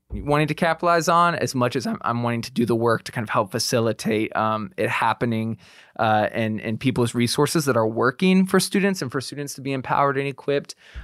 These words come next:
um, and prepared a-, as best as possible to, to, to face, um, encounters with law enforcement,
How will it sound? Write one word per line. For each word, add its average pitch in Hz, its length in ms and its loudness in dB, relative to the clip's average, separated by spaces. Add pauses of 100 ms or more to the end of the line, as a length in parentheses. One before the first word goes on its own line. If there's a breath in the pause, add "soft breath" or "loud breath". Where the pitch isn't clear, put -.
um, 120 180 2
and 120 160 -4
prepared 127 640 2 (100)
a-, 113 180 0
as 113 120 -2
best 127 320 0
as 113 100 -4
possible 143 760 2
to, 135 160 -4
to, 120 160 -8
to 127 80 -8
face, 147 580 0
um, 131 460 0 (1040)
encounters 147 420 0
with 160 140 -2
law 165 140 6
enforcement, 165 540 0